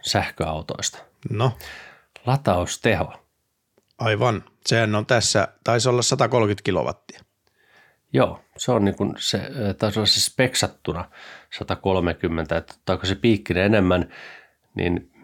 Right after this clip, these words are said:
Speaker 1: mikäli voi uskoa sitä, mitä nämä aiemmat e-Uniq vitonen ja kutonen on tehnyt, niin se ottaa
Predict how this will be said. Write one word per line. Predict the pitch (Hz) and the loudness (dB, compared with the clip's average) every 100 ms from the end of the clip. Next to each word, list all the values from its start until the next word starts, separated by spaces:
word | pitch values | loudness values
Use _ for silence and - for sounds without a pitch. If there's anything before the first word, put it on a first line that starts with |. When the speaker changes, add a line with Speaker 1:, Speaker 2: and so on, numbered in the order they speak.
| - | -2
Speaker 1:
mikäli | 101 101 101 90 87 - _ _ - 220 - _ - 269 _ _ - - - 117 | 0 2 2 2 -2 -10 _ _ -18 -16 -18 _ -20 -20 _ _ -20 -20 -14 0
voi | 98 98 - | 2 2 0
uskoa | - - 98 | -4 0 0
sitä, | - 101 | 2 0
mitä | 98 101 | 0 0
nämä | 95 98 98 - - | 0 0 -4 -10 -8
aiemmat | 113 104 98 92 - - - - - | 0 2 2 0 -6 -20 -20 -12 -2
e-Uniq | 101 95 92 92 - 107 | 2 4 4 2 0 0
vitonen | 101 87 85 | 2 2 2
ja | |
kutonen | - 139 95 92 | 0 0 2 4
on | 85 | 2
tehnyt, | 87 85 80 - | 0 -4 -6 -4
niin | 85 | -2
se | - | -2
ottaa | 85 - 87 82 | -4 -6 -4 -4